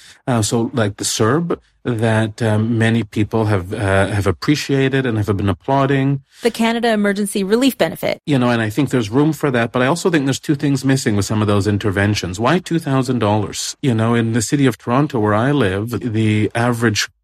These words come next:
Speaker 1: cost of a one bedroom is upwards of, is north of seventeen hundred dollars. So I don't know where two thousand dollars comes from. I don't know when the government intends to gauge the efficacy,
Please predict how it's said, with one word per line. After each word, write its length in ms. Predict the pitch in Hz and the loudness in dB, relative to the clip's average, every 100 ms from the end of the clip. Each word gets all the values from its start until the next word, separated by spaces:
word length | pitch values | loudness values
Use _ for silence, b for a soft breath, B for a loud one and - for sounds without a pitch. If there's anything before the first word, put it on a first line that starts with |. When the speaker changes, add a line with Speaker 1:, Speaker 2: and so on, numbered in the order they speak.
| _ | _
Speaker 1:
cost 280 | - 117 110 | 0 0 0
of 80 | 110 | 0
a 80 | 104 | 0
one 220 | 110 110 | 0 0
bedroom 480 | 104 135 151 101 101 | 0 -2 0 0 0
is 140 | 104 | 0
upwards 520 | 92 - 117 110 107 | -2 -2 0 0 0
of, 280 | 113 104 104 | 0 0 0
is 180 | 107 98 | -2 0
north 240 | 120 120 | 0 0
of 100 | 120 | -2
seventeen 440 | - 120 120 120 110 | 0 0 0 0 0
hundred 280 | 113 107 101 | 0 0 0
dollars. 520 | 95 98 85 - - | 2 0 -2 -8 -8
So 400 | - - 110 101 - B B B | -6 0 2 0 -4 B B B
I 80 | 120 | 0
don't 200 | 143 139 | 2 2
know 120 | 143 | 2
where 180 | 135 131 | 2 0
two 200 | - 131 | 0 -2
thousand 360 | 127 117 113 | 0 0 0
dollars 300 | 107 104 101 - | 0 2 0 -2
comes 360 | 147 156 - | 0 0 -2
from. 340 | - 151 147 139 | -4 0 0 0
I 100 | 120 | -2
don't 220 | 120 117 | 0 0
know 120 | 120 | -2
when 320 | 107 113 123 | 0 2 2
the 80 | 117 | 0
government 500 | 101 113 110 110 107 | 0 0 2 0 0
intends 500 | 104 101 - 113 107 | 0 -2 0 0 0
to 100 | - | -2
gauge 400 | 98 104 107 110 | -2 0 0 0
the 100 | 98 | -2
efficacy, 720 | 87 107 147 147 143 - 156 | -2 0 0 -2 -2 0 0